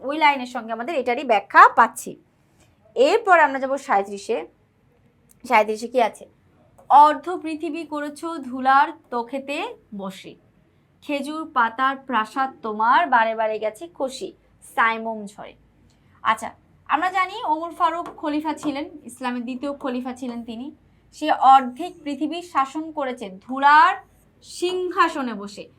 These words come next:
তখেতে মানে সিংহাসনে বসে। তার ছিল খেজুর পাতার প্রাসাদ। সে চাইলে বড় বড় বিল্ডিং, অট্টালিকা তৈরি করতে পারতো, but সে এগুলো তৈরি করে নাই। তার খেজুর পাতার বড় প্রাসাদ ছিল।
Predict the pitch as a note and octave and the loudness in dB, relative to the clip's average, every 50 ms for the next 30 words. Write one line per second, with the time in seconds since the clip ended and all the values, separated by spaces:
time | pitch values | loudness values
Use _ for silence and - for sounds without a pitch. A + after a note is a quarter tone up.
0 | _ _ _ - - - - - _ _ D4 C#4+ D4 C#4+ F#4 F#4 - E4+ D#4 D4+ | _ _ _ -20 -20 -20 -20 -20 _ _ 6 6 6 4 2 -8 -8 -6 -6 -6
1 | D#4+ G4+ G#4 - - E4+ D#4+ E4 E4 C#4+ C#4+ C#4 B3 A3+ G3 F#3+ F#3 - - - | -6 -8 -8 -6 -6 -6 -4 -6 -8 -8 -8 -8 -10 -10 -10 -12 -14 -16 -18 -20
2 | - _ _ _ _ _ _ _ _ _ - D4 D4+ D#4+ D#4 - G4 F#4+ F#4+ F#4+ | -20 _ _ _ _ _ _ _ _ _ 6 6 6 6 4 0 -8 -8 -8 -8
3 | - _ E4 D#4+ C#4+ C#4 E4+ F4 D#4+ - C#4+ B3 A#3+ - B3+ B3 - A#3+ A3 A3 | -10 _ -8 -8 -6 -4 -6 -6 -4 0 0 2 2 2 0 -2 0 -2 -4 -4
4 | A3+ A3+ - D4+ D4 D4 D#4 D#4 D#4+ C#4 C4 C4+ C#4 C#4 C#4+ C#4+ C4+ A3+ C4 C4+ | -4 -8 -12 -14 -12 -10 -8 -8 -6 -6 -4 -4 -4 -2 -2 -4 -6 -6 -6 -8
5 | C4+ C#4 C4+ C#4+ C#4 C4+ A#3+ B3 B3 - C#4+ C#4 C#4 C#4 C#4 C#4 C#4 C#4 C4+ C4+ | -8 -8 -10 -10 -10 -8 -10 -10 -10 -12 -12 -10 -10 -8 -8 -6 -8 -8 -8 -8
6 | B3+ A3+ B3 - G#3+ A3 G#3 G#3 - A3+ A#3 A#3 - C#4+ C#4+ C4+ C4 C4+ C#4+ C#4 | -10 -10 -10 -8 -8 -8 -8 -6 -8 -10 -10 -10 -8 -6 -4 -4 -4 -2 -4 -4
7 | D4 D#4+ E4+ F4 F4+ E4+ C#4+ B3 G#3+ G3 F#3 - - _ _ _ _ _ _ _ | -2 -4 -4 -4 -2 0 0 0 0 -2 -8 -10 -14 _ _ _ _ _ _ _
8 | _ - C#4+ D4 D#4 E4+ E4+ - - - E4 D4+ C#4 C#4+ E4 F4 F4+ E4+ E4+ D4+ | _ 4 6 6 6 6 4 0 -8 -8 -6 -6 -6 -6 -6 -6 -6 -2 2 2
9 | C4+ C4 C4 - D4 D4 D#4 E4+ G4+ G#4+ D#4 C4 C4+ C4 C#4+ E4+ E4+ - D4 C4 | 2 2 2 2 4 6 6 6 6 4 2 2 4 4 4 4 4 2 2 2
10 | B3+ B3+ C#4 B3 - - - - G#3+ D#3+ - | 2 2 -2 -6 -6 -8 -12 -14 -12 -12 -14